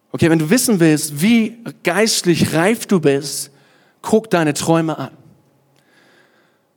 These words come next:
Werden deine Träume größer oder kleiner? Er sagt auch noch was, was, was richtig krass. Er sagt,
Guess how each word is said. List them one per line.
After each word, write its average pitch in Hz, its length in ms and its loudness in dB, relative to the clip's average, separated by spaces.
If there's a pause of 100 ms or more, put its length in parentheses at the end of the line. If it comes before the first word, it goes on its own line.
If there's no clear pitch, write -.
(760)
Werden 202 280 2
deine 190 220 2
Träume 190 400 0
größer 160 800 0 (180)
oder 156 240 2
kleiner? 165 600 -2 (560)
Er 165 100 0
sagt 196 140 0
auch 214 120 2
noch 208 140 0
was, 196 220 -2 (160)
was, 180 280 -2
was 175 220 0
richtig 214 240 -6
krass. 202 180 -4
Er 180 80 0
sagt, 175 260 -4